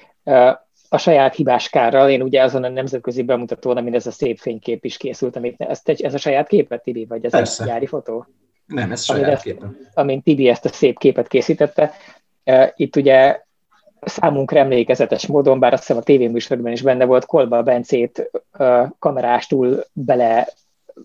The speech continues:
Speaker 1: kentem szegénykémet a
Speaker 2: Belefékezted,
Speaker 1: műsorban.
Speaker 2: belefékezted.
Speaker 1: Igen. Be-, belefékeztem, pedig egyébként tudta előre, hogy ez lesz, de hát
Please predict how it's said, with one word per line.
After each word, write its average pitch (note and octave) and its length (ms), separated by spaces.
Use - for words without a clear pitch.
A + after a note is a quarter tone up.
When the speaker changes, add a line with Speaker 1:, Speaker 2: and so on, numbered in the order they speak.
Speaker 1:
kentem A2+ 480
szegénykémet - 840
a C3 120
Speaker 2:
Belefékezted, C3 840
Speaker 1:
műsorban. A#2 220
Speaker 2:
belefékezted. C3+ 680
Speaker 1:
Igen. C#3 340
Be-, D3 200
belefékeztem, C#3 840
pedig D3 300
egyébként C3+ 480
tudta F3 300
előre, A2+ 320
hogy G#2 180
ez G#2 140
lesz, C3 320
de G#3 120
hát G#3 220